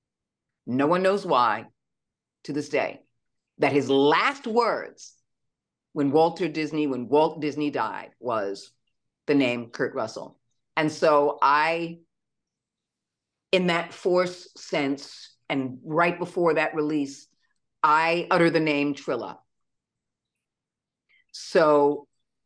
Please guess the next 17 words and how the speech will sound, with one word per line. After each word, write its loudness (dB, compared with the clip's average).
the 4
journey 0
will 2
continue -4
somewhere, -6
um, 0
without 2
me, -4
because -2
even 2
saying -2
that 0
was -4
the -4
bridge. -8
And -2
so 2